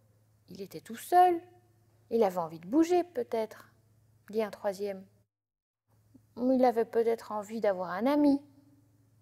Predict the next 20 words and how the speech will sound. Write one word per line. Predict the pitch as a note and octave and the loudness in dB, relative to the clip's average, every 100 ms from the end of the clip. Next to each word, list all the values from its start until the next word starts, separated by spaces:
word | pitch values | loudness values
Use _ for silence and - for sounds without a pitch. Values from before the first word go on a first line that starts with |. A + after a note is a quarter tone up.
| _ | _
Ça | - | -2
doit | G#3+ G#3 | 2 2
être | - | 0
pour | C#4+ - | -10 -4
ça | - G#4+ - _ _ _ _ _ | -2 -2 -4 _ _ _ _ _
que | - | 0
le | A#3 G#3+ | 2 2
chien | - A3 | -2 -4
est | G3+ | -2
parti | - F#3+ - A3 | -4 -4 -6 -8
lui | F#3+ F#3 | -6 -6
aussi. » « | F3+ - F3+ F#3 _ _ _ _ _ _ _ _ _ _ _ _ | -6 -8 -18 -20 _ _ _ _ _ _ _ _ _ _ _ _
Il | F#3 | -14
est | |
sans | G3 E3+ | -12 -10
doute | F#3 D4 | -6 -6
avec | F3 D#3 - | -6 -8 -14
lui. » « | A#3 A#3 _ _ _ _ _ _ _ _ - - | -14 -14 _ _ _ _ _ _ _ _ -16 2
Oh, | C4 B3 | 4 4
j'aimerais | B3 A#3+ | 0 -4